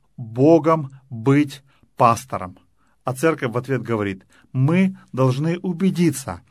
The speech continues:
что у тебя есть соответствующие дары и призвание». То есть рукоположение означает признание этого факта, что и дары,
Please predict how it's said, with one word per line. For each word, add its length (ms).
что 260
у 60
тебя 200
есть 300
соответствующие 880
дары 500
и 260
призвание». 720
То 160
есть 300
рукоположение 960
означает 720
признание 640
этого 420
факта, 560
что 360
и 120
дары, 420